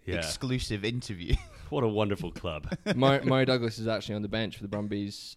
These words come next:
Speaker 3: uh, today
Speaker 2: Ah,
Speaker 3: against
Speaker 2: nice.
Speaker 3: the Waratahs.
Speaker 1: All right.
Speaker 3: Yeah.
Speaker 1: Well, further Edinburgh reinforcements. It was sort of, um, I haven't seen much of it since, but Mark Palmer last Sunday, little snippet in the Sunday Times saying that Jamie Batty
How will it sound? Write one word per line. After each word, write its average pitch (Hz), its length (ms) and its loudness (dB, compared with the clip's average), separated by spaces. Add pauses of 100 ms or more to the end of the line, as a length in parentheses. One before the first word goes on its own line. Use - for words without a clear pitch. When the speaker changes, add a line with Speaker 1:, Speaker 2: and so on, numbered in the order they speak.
(120)
Speaker 3:
uh, 101 340 -6 (240)
today 120 560 0 (400)
Speaker 2:
Ah, 240 160 2
Speaker 3:
against 117 100 2
Speaker 2:
nice. - 200 -2
Speaker 3:
the 113 60 -4
Waratahs. 135 200 2
Speaker 1:
All 123 140 4
right. 113 260 2
Speaker 3:
Yeah. 76 100 -8
Speaker 1:
Well, 110 420 6 (180)
further 165 680 8
Edinburgh 120 300 4
reinforcements. 120 640 2
It 127 120 -2
was 123 180 -4
sort 147 180 -2
of, 131 160 -2
um, 131 220 2 (180)
I - 40 -8
haven't 175 200 -2
seen 156 160 0
much 160 220 -2
of 131 80 -4
it - 240 -4
since, 151 420 -2
but 104 160 -6
Mark 135 280 -2
Palmer 135 420 2
last 120 420 -2
Sunday, 127 800 -2
little 110 260 -2
snippet 120 560 -4
in 104 80 -4
the 104 60 -2
Sunday 104 300 -2
Times 107 300 -4
saying 101 140 0
that 95 80 0
Jamie 107 280 0
Batty 104 500 -4